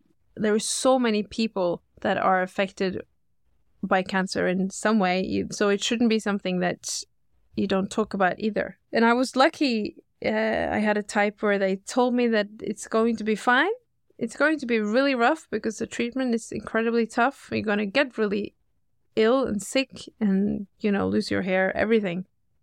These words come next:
But it's gonna be fine. <laughs> So I, of course, had the, had that, um, idea the whole time that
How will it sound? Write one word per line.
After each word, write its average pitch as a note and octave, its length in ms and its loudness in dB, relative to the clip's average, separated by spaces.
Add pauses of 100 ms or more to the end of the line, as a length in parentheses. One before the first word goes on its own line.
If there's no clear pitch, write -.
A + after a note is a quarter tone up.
(160)
But A3 520 0
it's G#3+ 160 -4
gonna G#3 180 0
be G3+ 80 -2
fine. - 360 -4 (380)
<laughs> A3+ 120 4 (500)
So A#3 200 4
I, A#3+ 240 6
of C4+ 240 2
course, G#3+ 260 2
had F#3+ 180 0
the, F#3+ 240 2 (640)
had G3+ 260 -2
that, - 440 -2 (300)
um, - 680 -2 (800)
idea G3 460 0
the G3 80 2
whole G3+ 180 2
time G3+ 380 2
that F3+ 160 -2